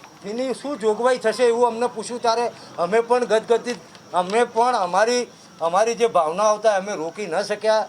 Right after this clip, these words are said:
એમના પિતાજીને કાને સંભળાતું નથી, નિવૃત્તિ વ્યક્તિ છે. તો સરકારના આપના માધ્યમથી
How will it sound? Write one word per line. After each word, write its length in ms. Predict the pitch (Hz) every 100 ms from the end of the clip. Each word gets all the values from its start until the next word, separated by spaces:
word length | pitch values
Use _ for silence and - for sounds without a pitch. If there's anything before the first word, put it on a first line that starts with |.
| 147
એમના 280 | 175 190 190
પિતાજીને 540 | 170 202 190 208 214 220 214 - -
કાને 360 | 156 170 202 214 220 - - - -
સંભળાતું 520 | 147 135 196 208 220 214
નથી, 180 | 226
નિવૃત્તિ 440 | 208 147 180 208 214 202
વ્યક્તિ 240 | - 226
છે. 160 | 214 214 220 - - - - _ -
તો 100 | 220 247 254
સરકારના 580 | 196 202 226 240 240 208
આપના 280 | 202 233
માધ્યમથી 680 | 226 185 151 220 226 233